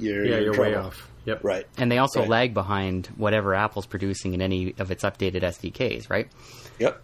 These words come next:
Speaker 1: exactly.
Speaker 3: So when I O S
Speaker 1: Exactly.
Speaker 3: eight comes out with new capabilities, these things have to still to be developed until then.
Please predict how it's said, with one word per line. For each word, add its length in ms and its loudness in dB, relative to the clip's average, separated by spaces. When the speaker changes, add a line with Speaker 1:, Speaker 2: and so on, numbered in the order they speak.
Speaker 1:
exactly. 380 2
Speaker 3:
So 40 0
when 220 0
I 100 4
O 80 0
S 100 2
Speaker 1:
Exactly. 160 4
Speaker 3:
eight 60 -4
comes 300 -2
out 200 4
with 180 -4
new 140 2
capabilities, 880 0
these 260 0
things 480 -4
have 400 -6
to 180 -2
still 280 -2
to 100 -2
be 140 -2
developed 420 -2
until 260 -4
then. 200 -4